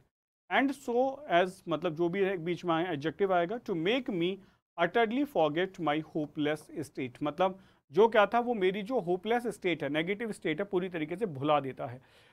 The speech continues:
तो वो कौन सा लिटरेचर होगा जो आपकी फॉरगेटफुलनेस या होपलेसनेस है उसको भुला देता है?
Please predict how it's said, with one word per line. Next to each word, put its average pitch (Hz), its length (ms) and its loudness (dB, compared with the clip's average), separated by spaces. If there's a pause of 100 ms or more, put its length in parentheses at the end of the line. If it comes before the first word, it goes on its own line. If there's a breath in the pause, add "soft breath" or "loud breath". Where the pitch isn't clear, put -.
(180 soft breath)
तो 233 80 2
वो 294 120 2
कौन 240 320 2
सा 285 100 4
लिटरेचर 214 500 0
होगा 196 300 0
जो 208 120 -2
आपकी 226 400 2
फॉरगेटफुलनेस 170 1300 -2
या 170 120 4
होपलेसनेस 165 680 0
है 160 60 -4
उसको 165 200 -6
भुला 151 300 0
देता 170 240 0
है? 202 80 -2